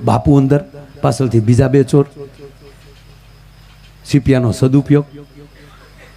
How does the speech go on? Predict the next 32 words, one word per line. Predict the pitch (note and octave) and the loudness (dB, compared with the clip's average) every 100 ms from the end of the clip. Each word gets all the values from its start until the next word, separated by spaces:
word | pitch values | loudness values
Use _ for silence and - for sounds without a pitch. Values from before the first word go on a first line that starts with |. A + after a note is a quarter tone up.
| - - A#2 | -20 -4 -2
મકાનનું | B2 B2 A#2 G2+ | 0 0 -2 -2
તાળું | A#2 C3 C3+ | 0 2 2
તોડ્યું, | C#3+ C#3+ D#3 C#3+ D3 C#3+ D3+ - - - - - - - - - - B2+ | 2 2 0 -8 -20 -20 -20 -20 -20 -20 -20 -20 -20 -20 -20 -20 -4 0
અંદર | B2 A#2+ | 2 2
પ્રવેશ, | - C3+ D3+ D3 D#3+ D#3 C#3+ D#3 - - - | 2 2 4 2 -2 -14 -20 -20 -20 -20 -10
મ-, | B2+ - - - | -10 -10 -14 -4
મકાનને | C3 C#3 C3 A#2 | -2 0 -2 -2
ચાર | A#2+ C3 B2+ | -2 -2 2
ઓરડા, | C3+ C#3+ D#3 D#3+ - - - | 2 2 2 -2 -10 -16 -4
ચારેય | C#3+ C#3+ | 0 2
ઓરડામાં | B2+ B2+ A#2 A2+ | 0 0 0 0
એક | B2 B2+ | 0 0
એક | G#2+ | -4
બાપુ, | A2 C3+ D#3 D#3 - - - - - - - - - - - - C#3 | -2 -2 0 -2 -4 -20 -20 -20 -20 -20 -20 -20 -20 -20 -20 -12 -2
બાપુ | E3 E3+ | -2 -2
જ | A#2+ | -6
કહેવાય | C#3 A#2+ | -6 -6
જાય | A2+ G#2 | -6 -8
મને, | G#2 G2+ - - - - - - - - | -10 -16 -18 -20 -20 -20 -20 -20 -14 0
પણ | D#3+ | 2
એ | |
બાપુ | C#3+ E3 E3+ | 2 0 2
ભેગા | D#3+ D#3+ | 2 2
હોય | E3 | 2
તો | C#3 | 2
બાપુ | D#3+ D#3 | -2 -2
થઈ | C3 | -2
ગયા | C3+ C#3 | -2 0
કહેવાય | C3 C#3 | 0 -2
ને | G#2+ | -4
બાપુ | G2 G#2+ | -8 -10
એમ. | G#2 | -12